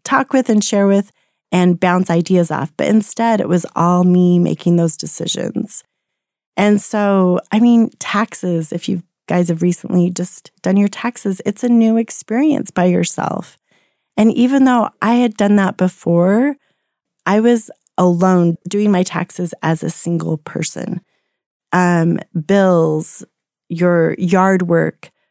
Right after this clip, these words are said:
things outside. My son and I, we just cleaned our hot tub for the first time. And that was never my job. I never had to worry about that. And he did most of it, but I was like, "You know what? I'm gonna help you."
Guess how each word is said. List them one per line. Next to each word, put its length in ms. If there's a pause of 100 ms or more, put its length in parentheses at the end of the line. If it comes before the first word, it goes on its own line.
(400)
things 320
outside. 640 (120)
My 200
son 240
and 120
I, 120
we 120
just 240
cleaned 300
our 120
hot 280
tub 240
for 120
the 100
first 320
time. 420
And 200 (540)
that 240
was 180
never 240
my 160
job. 280
I 120
never 280
had 240
to 120
worry 240
about 240
that. 260 (640)
And 300
he 300
did 180
most 400
of 100
it, 280
but 100
I 140
was 120
like, 220
"You 60
know 60
what? 120
I'm 100
gonna 140
help 380
you." 400